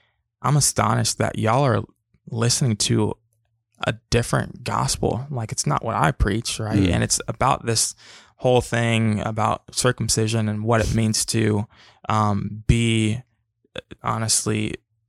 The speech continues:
Speaker 1: up until that point, what does it mean to actually be a faithful follower of, of God,
Speaker 2: Yeah.
Speaker 1: um, the Jewish people?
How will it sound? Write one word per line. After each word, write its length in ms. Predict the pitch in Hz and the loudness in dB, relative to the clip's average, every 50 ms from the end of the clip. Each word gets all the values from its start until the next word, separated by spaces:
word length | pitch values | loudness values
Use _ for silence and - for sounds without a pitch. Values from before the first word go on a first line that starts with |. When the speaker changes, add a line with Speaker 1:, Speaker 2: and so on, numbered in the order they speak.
| _ _ _ _ _ _ _ _ _ _ _ _ _ _ _ _ - - | _ _ _ _ _ _ _ _ _ _ _ _ _ _ _ _ -6 -4
Speaker 1:
up 160 | 120 123 - 113 | -2 -2 0 -2
until 260 | 113 - - 120 113 | -2 -2 -2 -2 0
that 220 | 113 113 - - - | 0 0 0 0 -2
point, 320 | - - 107 104 - - | -2 -2 -2 -2 -2 -2
what 120 | - 110 113 | 0 0 0
does 80 | 113 110 | 0 0
it 60 | - | 0
mean 180 | 113 113 113 113 | 0 0 0 0
to 120 | - - - | 0 -2 -2
actually 260 | 98 - - - - | -2 -2 -2 -4 -2
be 380 | - - 107 107 107 104 - - - - | -2 -2 -2 0 -2 -2 -4 -6 -8 -6
a 100 | - - - | -6 -6 -6
faithful 460 | - - - 110 104 - - - - | -4 -2 0 0 0 0 -2 -2 -2
follower 540 | - - - 50 - - - - - - - - | -2 -2 -2 -2 -2 0 0 -2 -2 -2 -2 -2
of, 300 | 107 107 110 107 107 - - - - _ _ _ _ _ _ | 0 0 0 0 -2 -6 -18 -20 -20 _ _ _ _ _ _
of 180 | - 107 107 - | -2 -2 -2 0
God, 380 | - 107 104 104 98 101 117 - - | 2 2 2 2 0 0 -2 -4 0
Speaker 2:
Yeah. 340 | - 104 98 85 78 82 87 - - | 2 4 4 4 4 2 -2 -2 0
Speaker 1:
um, 280 | 117 113 107 104 104 104 | 2 2 2 2 2 0
the 60 | 107 | 0
Jewish 320 | 101 - 110 107 107 - | 0 2 2 2 0 0
people? 520 | - 110 107 - - - - 98 123 - | -2 -2 -4 -4 -4 -4 -4 -4 -6 -8